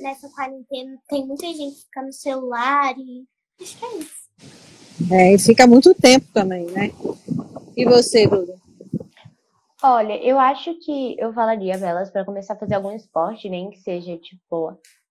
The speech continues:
Speaker 3: algo pequeno, porque é algo que, igual a Dudinha disse, faz bem pra saúde,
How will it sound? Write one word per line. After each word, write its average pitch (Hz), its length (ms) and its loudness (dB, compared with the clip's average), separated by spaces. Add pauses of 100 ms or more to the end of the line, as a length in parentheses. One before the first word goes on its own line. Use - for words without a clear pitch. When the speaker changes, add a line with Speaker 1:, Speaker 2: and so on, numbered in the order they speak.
(100)
Speaker 3:
algo 269 240 2
pequeno, 294 640 -6
porque 240 760 -6
é 233 80 0
algo 302 300 2
que, 302 120 -6
igual 226 340 -2
a 226 40 0
Dudinha 190 500 -10
disse, - 200 -20 (200)
faz 226 200 0
bem 220 100 -4
pra 269 140 -8
saúde, 220 600 -2